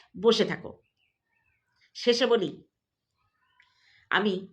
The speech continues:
ইপ্সিতার চোখের জল দেখে না সত্যি আমার কষ্ট হয়েছে। সন্দীপ, তোমাকে বলছি, তুমি ভুল বুঝো না, তুমি ভুল বুঝো না, কারণ তোমাকে আমরা সাপোর্ট করি অহংকার, সেটা আমাদের অহংকার। সেটা আমাদের গর্ব যে আমরা একজন সত্যনিষ্ঠ,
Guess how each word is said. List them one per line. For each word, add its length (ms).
ইপ্সিতার 480
চোখের 260
জল 180
দেখে 200
না 140
সত্যি 280
আমার 160
কষ্ট 240
হয়েছে। 320
সন্দীপ, 380
তোমাকে 260
বলছি, 260
তুমি 180
ভুল 240
বুঝো 220
না, 140
তুমি 180
ভুল 260
বুঝো 240
না, 280
কারণ 280
তোমাকে 280
আমরা 180
সাপোর্ট 380
করি 300
অহংকার, 640
সেটা 260
আমাদের 220
অহংকার। 680
সেটা 180
আমাদের 240
গর্ব 460
যে 80
আমরা 240
একজন 280
সত্যনিষ্ঠ, 920